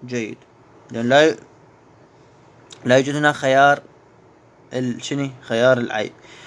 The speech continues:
ولا المطالبة بالتفاوت، بل يستحق البائع المطالبة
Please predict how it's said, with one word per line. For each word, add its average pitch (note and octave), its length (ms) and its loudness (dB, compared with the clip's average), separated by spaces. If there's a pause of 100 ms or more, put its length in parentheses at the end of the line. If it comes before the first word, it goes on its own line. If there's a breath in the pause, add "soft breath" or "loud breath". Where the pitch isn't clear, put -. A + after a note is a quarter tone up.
(280 loud breath)
ولا F#3+ 420 8
المطالبة A#3 760 4
بالتفاوت، G3+ 800 0 (960)
بل A2 540 -4
يستحق B2 960 -2
البائع B2+ 1040 2 (460 soft breath)
المطالبة E3 1500 2